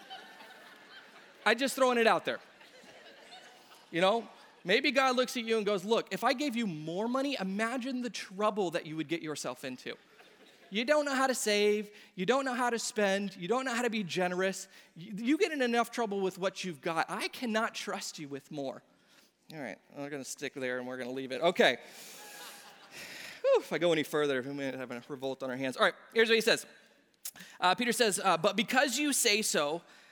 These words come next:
I will let down the nets."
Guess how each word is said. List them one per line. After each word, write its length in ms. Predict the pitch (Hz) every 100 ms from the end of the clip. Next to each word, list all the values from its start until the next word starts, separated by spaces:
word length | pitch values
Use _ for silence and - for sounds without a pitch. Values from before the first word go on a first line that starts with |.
| _ _ 185
I 340 | 208 247 277
will 180 | 240 202
let 340 | 190 208 202
down 520 | 196 185 180 180 180 - - _ _ -
the 80 | 160
nets." 520 | 143 - - -